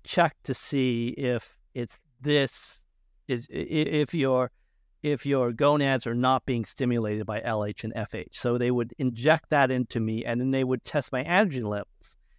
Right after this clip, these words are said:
And if my androgen levels started going up, they understand, "Oh, I see. So you're not, so your pituitary gland is not producing the L H and F H." Now, the actual, um, cure or the, or the,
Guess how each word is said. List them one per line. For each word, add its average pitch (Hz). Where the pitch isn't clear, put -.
And 151
if 135
my 139
androgen 156
levels 135
started 127
going 123
up, 147
they 135
understand, 127
"Oh, 151
I 135
see. 120
So 123
you're 131
not, 139
so 127
your 120
pituitary 147
gland 120
is 120
not 135
producing 123
the 117
L 113
H 110
and 117
F 117
H." -
Now, 156
the 151
actual, 165
um, 123
cure 156
or 131
the, 131
or 131
the, 135